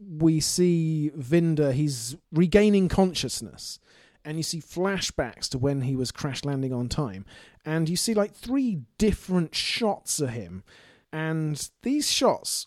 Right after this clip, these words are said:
all had to be set up and directed and sequenced, and the sparks had to fly and the effects had to be added. And the three of them together amount to about half a second of footage. And it's so much care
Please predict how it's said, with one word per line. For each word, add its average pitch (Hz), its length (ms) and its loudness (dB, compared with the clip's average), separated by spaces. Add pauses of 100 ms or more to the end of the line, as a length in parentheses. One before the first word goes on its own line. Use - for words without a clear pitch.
(160)
all 220 240 -2
had 208 220 -4
to 175 100 -2
be 131 240 -4
set - 500 -4
up 123 300 0 (160)
and 117 420 -10 (140)
directed 139 840 0
and 107 140 -2
sequenced, 170 800 -4
and 139 120 -4
the 120 60 -6
sparks - 600 -2
had 180 220 -8
to 143 100 -6
fly 214 560 -2
and 135 180 -6
the 135 60 -6
effects - 400 -6
had 175 160 -4
to - 80 -8
be 175 160 0
added. 175 320 0 (360)
And 226 400 -2 (140)
the 220 80 4
three 320 300 0
of 180 100 -2
them 185 140 2
together 180 560 -2
amount 151 320 -8
to 151 120 -2
about 139 340 -4
half 165 340 -2
a 135 40 -4
second 156 560 -4
of 127 120 -10
footage. - 760 -4 (140)
And 202 160 -2
it's - 500 0 (160)
so - 440 -2
much - 340 -2 (100)
care 220 800 -2